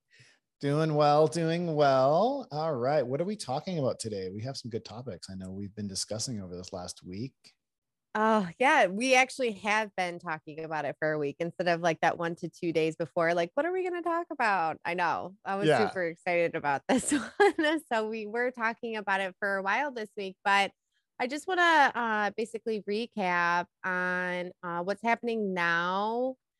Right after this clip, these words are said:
Speaker 2: based off of people and buyers using appraisal gap guarantees or, uh, waivers in the f-, um, since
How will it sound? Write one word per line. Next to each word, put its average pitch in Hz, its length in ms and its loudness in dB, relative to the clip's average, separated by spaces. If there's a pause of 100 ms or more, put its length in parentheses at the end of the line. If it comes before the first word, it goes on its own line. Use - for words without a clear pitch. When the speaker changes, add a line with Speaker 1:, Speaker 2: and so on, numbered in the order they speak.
(340)
Speaker 2:
based 202 380 2
off 185 480 2
of 175 220 -4 (220)
people 190 520 -4
and 175 120 -6
buyers 175 720 -2
using 175 540 -6
appraisal 175 400 -2
gap 160 320 2
guarantees 202 920 -2
or, 170 600 0 (220)
uh, 151 240 -2 (160)
waivers 196 480 -2
in 170 100 -6
the 170 100 -6 (160)
f-, - 80 -16 (140)
um, 151 280 -4 (480)
since 190 400 0